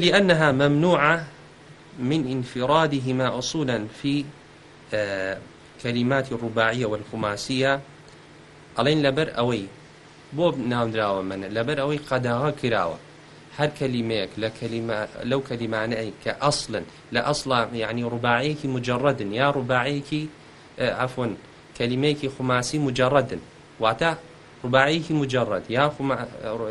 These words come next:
خوماسیەکی مجەڕەد، ئەوەیە کە کەلیمەیەکمان هەبێ لە چوار کەلیمەی ئەسڵی پێک هاتوو بێت، لە چوار حرفی ئەسڵی پێک هاتوو بێ، یان کەلیمەیەکمان هەبێت لە پێنج حرفی ئەسڵی پێک هاتوو بێ، بەبێ ئەوەی حرفێکی زائیدەی تیا بێت.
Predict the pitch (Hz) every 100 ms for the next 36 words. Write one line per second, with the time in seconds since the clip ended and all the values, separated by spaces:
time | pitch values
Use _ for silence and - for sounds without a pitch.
0 | 113 113 110 113 123 131 127 175 165 147
1 | 123 117 104 113 120 - 123 143 139 143
2 | 147 - - - - - - - 127 131
3 | 160 156 147 143 156 151 160 - 120 127
4 | 127 170 175 170 151 139 135 151 - 151
5 | 151 147 127 117 98 92 82 - - 113
6 | 117 156 147 147 - 156 147 - - -
7 | - 123 - 143 135 127 117 95 - 98
8 | 104 147 165 165 - - - - - -
9 | 135 139 143 170 165 156 147 147 156 165
10 | 160 131 131 175 175 - - 131 131 170
11 | - - - 147 147 139 127 127 143 135
12 | 127 127 151 139 151 147 151 - 131 147
13 | 156 151 - - - 117 127 120 127 147
14 | 143 135 104 95